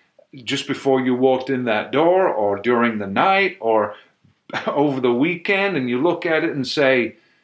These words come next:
"Wait a minute. If we take this area and put it under this particular branch of the department,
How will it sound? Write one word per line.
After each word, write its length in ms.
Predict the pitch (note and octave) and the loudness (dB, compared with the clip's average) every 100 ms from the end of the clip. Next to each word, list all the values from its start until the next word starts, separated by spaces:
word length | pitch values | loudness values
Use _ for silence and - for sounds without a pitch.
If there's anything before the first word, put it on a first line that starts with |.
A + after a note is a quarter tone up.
| _ _ | _ _
"Wait 180 | - F#3+ | -6 -6
a 40 | |
minute. 240 | A2+ - - _ _ _ _ - - - - _ _ _ _ _ _ _ - | -6 -12 -20 _ _ _ _ -20 -16 -16 -20 _ _ _ _ _ _ _ -16
If 220 | - C#3+ - | -4 -4 0
we 240 | A#3 B3+ | -2 -2
take 400 | - F#3 E3+ D3+ | 0 0 0 -2
this 300 | C3+ F#3 - - | 0 0 -2 -2
area 680 | C#3 B2+ A2+ A2 G#2 G#2+ - _ _ _ _ | 2 2 2 2 2 0 -4 _ _ _ _
and 240 | B2+ A#2+ | -6 -4
put 180 | - C#3+ | 0 2
it 140 | C3+ - | 2 0
under 360 | B2 B2 A2 G#2 | -2 0 0 -2
this 340 | F#2+ D3+ D#3+ | 0 -2 -2
particular 640 | - B2 - C3+ - G#2 G2 | -4 -6 -2 -6 -4 -2 -2
branch 540 | G2 B2+ D3+ C#3 - | 0 0 2 -2 -4
of 160 | A#2+ G#2+ | -6 -4
the 80 | |
department, 840 | A2 G2+ - G3 F#3+ A2+ G2+ G2+ G#2+ | -6 -6 -4 0 2 0 -4 -8 -10